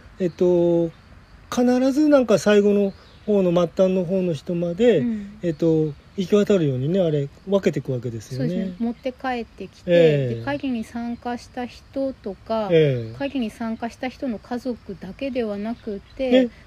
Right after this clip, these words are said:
Speaker 2: コミュニティ全体に、
Speaker 1: じゃないんだよね。うん。
Speaker 2: とにかく行き渡るように、
Speaker 1: そうそうそう。
Speaker 2: ほんの一口だろうが。
Speaker 1: うん。で、だから、えっと、あれ、多分カナダに留学してい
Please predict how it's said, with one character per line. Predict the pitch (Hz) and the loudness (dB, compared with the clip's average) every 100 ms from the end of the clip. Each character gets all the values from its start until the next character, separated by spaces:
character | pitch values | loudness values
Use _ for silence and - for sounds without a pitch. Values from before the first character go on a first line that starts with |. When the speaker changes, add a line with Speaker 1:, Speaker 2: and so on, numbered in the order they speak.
| - | -6
Speaker 2:
コ | |
ミ | 247 | 4
ュ | 269 | 6
ニ | 277 | 6
テ | 311 | 6
ィ | 240 | 6
全 | |
体 | 190 170 | 6 6
に、 | 202 | 4
Speaker 1:
じ | 226 | 2
ゃ | 247 | 0
な | |
い | 254 | -4
ん | 269 | -4
だ | 294 214 | 0 2
よ | |
ね。 | 208 190 | 4 4
う | |
ん。 | 170 | 2
Speaker 2:
と | |
に | 151 | 0
か | |
く | 185 | -4
行 | 214 | -6
き | 226 | -6
渡 | 208 202 214 | -6 -6 -6
る | 202 | -6
よ | 170 | -6
う | 165 | -8
に、 | 180 170 | -8 -10
Speaker 1:
そ | |
う | 165 | -2
そ | 185 | -2
う | |
そ | 160 | 0
う。 | 220 | -2
Speaker 2:
ほ | |
ん | |
の | 214 220 | -2 -4
一 | - | -8
口 | 220 - 226 202 - - | -10 -10 -12 -12 -18 -8
だ | 208 | -4
ろ | 202 196 165 | -2 -4 -6
う | |
が。 | 170 196 | -10 -4
Speaker 1:
う | |
ん。 | 185 170 151 131 117 117 - - - - - - - - - - - | -2 0 0 -2 -8 -14 -20 -20 -20 -20 -20 -20 -20 -20 -20 -20 -8
で、 | 214 247 | 2 4
だ | 277 | 4
か | 285 | 2
ら、 | 202 170 - - - | 0 -2 -12 -20 -6
え | 196 | -6
っ | |
と、 | - 196 196 - - - - - 254 | -2 -2 -2 -8 -20 -20 -20 -12 -6
あ | 208 | -4
れ、 | 226 | -4
多 | 233 | -4
分 | 240 196 | -6 -8
カ | - 277 330 | -10 -4 -2
ナ | 339 339 | -2 0
ダ | 302 | 0
に | 240 196 | 2 0
留 | 170 185 180 | -2 -4 -2
学 | 185 180 - 180 | -4 -6 -8 -10
し | - | -10
て | - 190 185 | -6 -2 -2
い | 185 | -2